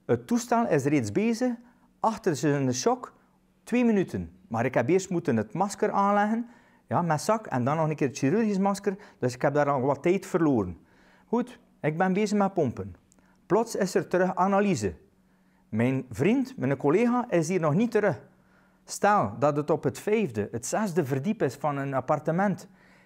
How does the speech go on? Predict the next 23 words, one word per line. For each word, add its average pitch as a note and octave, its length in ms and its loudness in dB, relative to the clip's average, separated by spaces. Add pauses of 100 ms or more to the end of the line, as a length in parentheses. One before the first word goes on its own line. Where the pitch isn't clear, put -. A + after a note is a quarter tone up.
tegen D#3+ 200 2
dat E3 200 0
hij F#3+ 80 2
hem A3 140 2
beneden G3 380 2
is, - 260 -4 (460)
tegen E3+ 220 2
dat D#3+ 200 0
hij F3+ 100 0
hem G3+ 120 0
zijn F3 280 -2
kleren G#3 440 0
aan A#2 160 2
heeft, - 380 -4 (320)
ja, F3 280 -2 (200)
dat C3+ 180 -2
gaat E3 180 0
toch D#3 140 2
langer F3 460 2
duren G3+ 240 -2
of D#3+ 180 -2
twee G#3+ 240 -2
minuten G#3 500 0